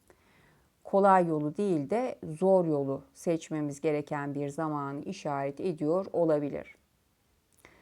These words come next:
Ya da çok uzun zamandan beri istediğimiz bir şeyi sonunda bulduk. Ama uygun koşullar yok. Bir şeye sahipken başka bir şeye sahip değiliz.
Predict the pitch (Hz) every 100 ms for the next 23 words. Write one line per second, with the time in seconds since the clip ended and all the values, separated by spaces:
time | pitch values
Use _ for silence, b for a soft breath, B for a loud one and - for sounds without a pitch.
0 | b b 190 180 320 359 170 165 214 262
1 | _ _ - 320 320 220 190 185 165 156
2 | 151 147 151 147 147 165 156 214 - -
3 | 202 196 190 196 202 175 170 - 156 196
4 | 240 - - - 233 185 175 247 185 175
5 | 160 - - _ _ _ _ b b b
6 | b b b b _ - 262 277 302 -
7 | 214 226 254 285 277 190 - 160 151 143
8 | 139 131 123 - - - _ _ - 233
9 | - 226 214 - 196 190 208 233 - 262
10 | 294 208 220 208 - 254 208 202 202 208
11 | 202 196 202 247 _ 180 185 165 139 -
12 | -